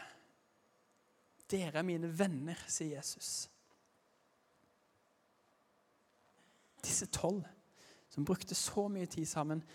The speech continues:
det var vennene til Jesus. Og så sa han det at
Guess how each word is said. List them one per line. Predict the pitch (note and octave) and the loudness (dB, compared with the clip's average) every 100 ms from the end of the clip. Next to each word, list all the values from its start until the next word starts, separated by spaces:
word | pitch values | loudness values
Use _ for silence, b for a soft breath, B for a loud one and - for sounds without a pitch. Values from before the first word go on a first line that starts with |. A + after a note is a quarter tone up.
| B B - | B B -2
det | C#3+ | 2
var | D#3 | 2
vennene | D#3+ F#3+ B2+ A2+ D3 D#3+ - b b b b - | 4 2 2 -2 -6 -8 -12 b b b b -4
til | - D3 | 0 0
Jesus. | - - - - - - - _ _ _ _ _ b b b b b _ _ _ b b b _ - | 0 -4 -4 -6 -6 -12 -20 _ _ _ _ _ b b b b b _ _ _ b b b _ -6
Og | C#3 | -2
så | |
sa | D3+ D3+ | 2 4
han | D3+ | 4
det | |
at | D3+ | 2